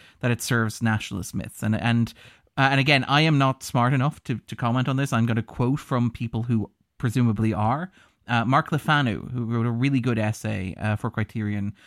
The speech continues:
uh, Come and See Orphans of the Storm. And like myself, he's somebody who very much respects the movie. <clears throat> He's somebody who knows much more about the movie and its context than I do. Uh, but he makes the point that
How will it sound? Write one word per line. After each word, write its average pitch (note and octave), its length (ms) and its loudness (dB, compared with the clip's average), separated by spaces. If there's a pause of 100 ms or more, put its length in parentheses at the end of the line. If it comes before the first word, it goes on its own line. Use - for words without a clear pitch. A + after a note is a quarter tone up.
(160)
uh, A#2 120 -2
Come C#3 180 0
and B2+ 100 0
See A#2 140 0
Orphans A2+ 340 -2
of G#2 100 -6
the A2 100 -10
Storm. A#2 540 -2 (360)
And D3 180 6
like D#3 180 4
myself, D3+ 380 2
he's D3+ 140 2
somebody B2+ 380 0
who B2+ 140 -4
very C3 200 2
much A#2+ 200 0
respects D#3+ 360 -2
the - 80 2
movie. A3 400 0 (120)
<clears throat> C#4+ 60 4 (400)
He's F3 200 4
somebody C#3+ 280 2
who C#3+ 100 6
knows B2+ 240 2
much C#3+ 300 2
more C3+ 460 2 (240)
about - 240 2
the B2+ 40 0
movie B2 200 4
and A#2 80 4
its A2 100 -2
context A2+ 400 -2
than A2 80 -2
I C3+ 160 2
do. A2 320 -6 (440)
Uh, C3 120 4
but D3 140 0
he D3+ 100 4
makes D#3+ 300 0
the G3 80 -4
point D#3+ 360 0
that - 180 -4